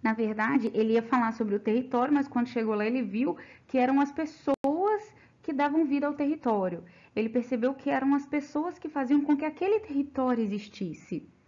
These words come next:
E ao perceber isso, quando ele voltou pra Alemanha, ele decidiu se dedicar à antropologia cultural. E é nesse momento que ele se torna antropólogo.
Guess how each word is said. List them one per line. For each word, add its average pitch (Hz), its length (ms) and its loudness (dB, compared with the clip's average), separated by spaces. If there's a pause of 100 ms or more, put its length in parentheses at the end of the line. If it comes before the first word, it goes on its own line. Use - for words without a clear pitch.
(420)
E 302 120 2
ao 403 160 -2
perceber 262 460 0
isso, 277 280 0
quando 269 200 2
ele 277 140 4
voltou 269 440 0
pra 302 180 -4
Alemanha, 226 600 2 (280)
ele 277 220 2
decidiu 269 540 0
se 294 160 -4
dedicar 262 760 -2
à 277 80 0
antropologia 302 1000 2
cultural. 269 640 -4 (400)
E 247 140 2
é 247 60 4
nesse 311 360 2
momento 254 560 2
que - 120 -6
ele 302 100 2
se 359 140 -4
torna 269 280 2
antropólogo. 185 880 -2